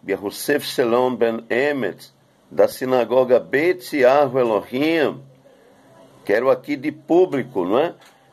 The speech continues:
Como direito meu que me assiste, manifestar o meu apoio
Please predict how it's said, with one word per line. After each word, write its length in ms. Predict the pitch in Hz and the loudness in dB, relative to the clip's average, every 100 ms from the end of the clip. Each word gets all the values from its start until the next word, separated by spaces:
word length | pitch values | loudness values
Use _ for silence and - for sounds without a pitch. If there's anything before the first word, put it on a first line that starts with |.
| _ _ _ _ _ | _ _ _ _ _
Como 260 | 87 92 101 | -6 -4 -4
direito 540 | 95 98 117 131 113 | -2 -2 -2 -4 -8
meu 420 | 90 101 143 151 | -4 0 0 -2
que 140 | 139 110 | -4 -6
me 140 | 101 | -2
assiste, 680 | 98 - 143 160 139 - 76 | -2 -4 -4 -4 -4 -8 -8
manifestar 800 | 73 110 135 135 131 - 131 135 | -2 -2 -2 0 0 0 0 2
o 60 | 127 | 0
meu 240 | 135 131 | -2 0
apoio 720 | - - 127 160 143 85 - | 0 0 0 2 0 -4 -10